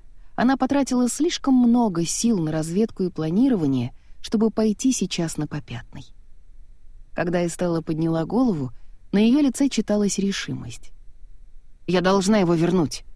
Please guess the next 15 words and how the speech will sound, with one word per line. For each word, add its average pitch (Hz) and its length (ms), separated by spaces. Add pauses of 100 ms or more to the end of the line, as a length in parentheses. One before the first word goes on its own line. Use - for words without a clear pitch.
(600)
сказала 135 460
она. 127 280 (1000)
Джаспера 240 460
покоробило 214 640
от 160 200
жёсткости 208 580
в 175 40
её 160 280
голосе. 123 600 (1300)
"Как 311 220
скажешь", — - 640 (560)
произнёс 165 480
Хорас, 277 400
пожимая 151 460
плечами. 120 600